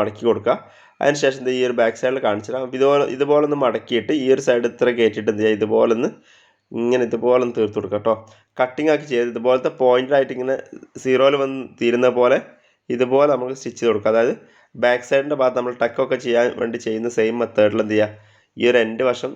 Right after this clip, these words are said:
ഇതുപോലെ ഒന്ന് കയറ്റുക കേട്ടോ. നമ്മൾ മാർക്ക് ചെയ്ത് ഇപ്പോൾ കാണാൻ പറ്റുന്നുണ്ട് വിചാരിക്കുന്നു. അപ്പോൾ ഈ ഒരു സൈഡിൽ ഇത്രയും കയറ്റി വെച്ച് കൊടുത്ത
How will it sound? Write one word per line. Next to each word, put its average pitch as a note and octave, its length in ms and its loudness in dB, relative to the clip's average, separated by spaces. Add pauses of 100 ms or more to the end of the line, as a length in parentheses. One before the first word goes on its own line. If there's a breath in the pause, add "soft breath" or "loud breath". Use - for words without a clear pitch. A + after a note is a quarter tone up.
(140)
ഇതുപോലെ A2+ 380 0
ഒന്ന് A2+ 140 -4
കയറ്റുക G2+ 240 0
കേട്ടോ. G2+ 160 -4 (360)
നമ്മൾ A2+ 160 2 (120)
മാർക്ക് A2 220 0
ചെയ്ത് B2 140 -2
ഇപ്പോൾ A#2+ 200 -8
കാണാൻ A2 260 0
പറ്റുന്നുണ്ട് A2 320 -6
വിചാരിക്കുന്നു. G#2 440 -4 (480 soft breath)
അപ്പോൾ C#3 220 0
ഈ - 100 -2
ഒരു D#3 100 0 (100)
സൈഡിൽ A#2+ 340 2 (180)
ഇത്രയും B2+ 320 0
കയറ്റി A#2 300 2
വെച്ച് G#2+ 140 -4
കൊടുത്ത A2+ 180 -10